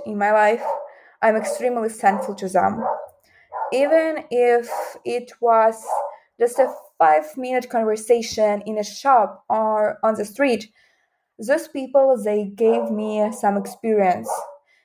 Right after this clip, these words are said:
They gave me some new thoughts and they gave me new ideas. And also, when you communicate to people, especially, especially for a long time, you can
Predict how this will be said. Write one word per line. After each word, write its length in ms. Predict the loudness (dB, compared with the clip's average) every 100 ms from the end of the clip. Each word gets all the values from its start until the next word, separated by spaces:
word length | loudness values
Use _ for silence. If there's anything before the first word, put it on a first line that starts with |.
| -8
They 320 | 2 2 2
gave 280 | 0 2 0
me 160 | -4
some 340 | -4 -4 -6 -6
new 160 | -8
thoughts 680 | -8 2 4 4 0 -8 -20 _ _ _ _ _ _
and 460 | 4 4 2 -6 -10 -16 -20 _ _ -4
they 140 | -2
gave 260 | 2 2 2
me 160 | -2
new 200 | -4 4
ideas. 720 | 4 4 0 0 0 -2 -12 _ _ _ _ _ _
And 320 | -2 -2 -4 0 4
also, 540 | 4 2 0 0 0 -6 _ _ 0
when 180 | 2 2
you 80 |
communicate 640 | -2 -6 -4 -2 0 0 -2
to 100 | -10
people, 320 | -8 -4 -4
especially, 680 | 0 0 2 2 0 0 -6 -16
especially 560 | 0 2 2 0 -6
for 200 | -4 0
a 80 | 2
long 240 | 2 0 -2
time, 520 | 0 2 0 -4 -14 _ _ 0 0 -2 -12 _ _ _
you 380 | -10 0 2 2 -2
can 720 | 0 2 2 0 -6 -8 -14